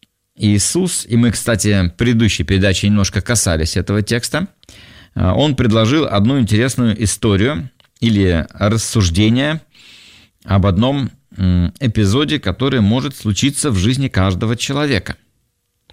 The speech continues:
Здесь говорится о сердце человека. И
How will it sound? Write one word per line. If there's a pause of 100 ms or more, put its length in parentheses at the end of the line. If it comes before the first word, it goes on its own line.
(400)
Здесь
говорится (340)
о
сердце
человека. (840)
И